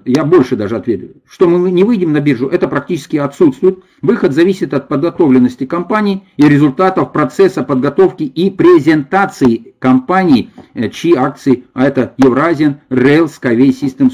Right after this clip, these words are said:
Holding, да, от аудита и многих других действий, которые нужно будет произвести вот этой, э, компании вместе с нами или нам вместе с этой компанией, которая будет нам помогать выходить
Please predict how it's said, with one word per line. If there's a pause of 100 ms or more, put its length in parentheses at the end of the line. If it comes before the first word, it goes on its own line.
Holding,
да, (680)
от
аудита (400)
и
многих
других
действий,
которые
нужно
будет
произвести
вот
этой, (200)
э,
компании
вместе
с
нами
или
нам
вместе
с
этой
компанией,
которая
будет
нам
помогать
выходить